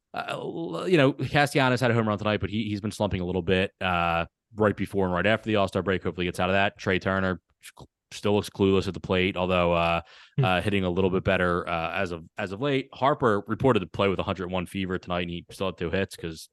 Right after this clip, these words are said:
Speaker 1: it's Bryce Harper. Um, you know, but you're, you're getting good pitching, and, and,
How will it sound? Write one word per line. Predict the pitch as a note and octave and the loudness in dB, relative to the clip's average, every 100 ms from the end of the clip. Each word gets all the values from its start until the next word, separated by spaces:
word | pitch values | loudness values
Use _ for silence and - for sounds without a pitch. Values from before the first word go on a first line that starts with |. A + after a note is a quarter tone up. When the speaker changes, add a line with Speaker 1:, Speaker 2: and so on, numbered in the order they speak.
| - | -12
Speaker 1:
it's | - - - - | -6 -6 -8 -12
Bryce | D#2+ | -10
Harper. | E2+ E2+ F#2+ F#2 - - - - - | -4 0 2 2 0 -14 -16 -12 0
Um, | B2+ C3 B2 - - - _ | 4 4 4 -2 -18 -20 _
you | - A#2 | -8 4
know, | G3+ | 6
but | F3 E3+ | 8 8
you're, | F3 | 6
you're | F#3 G3 | 6 6
getting | A3 F3 | 6 6
good | C#3 | 4
pitching, | - G#2 A#2 G#2+ | 4 2 2 2
and, | G#2+ G#2 | 2 0
and, | A2 G#2 G2+ | 0 0 -2